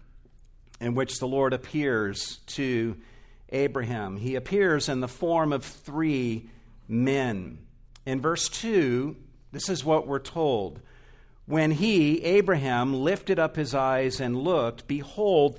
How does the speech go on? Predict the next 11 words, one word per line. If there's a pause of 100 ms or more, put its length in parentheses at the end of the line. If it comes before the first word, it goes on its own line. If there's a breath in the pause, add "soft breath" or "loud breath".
(100)
three
men
were
standing (480 soft breath)
opposite
him." (1400 soft breath)
There's
an
element
of
surprise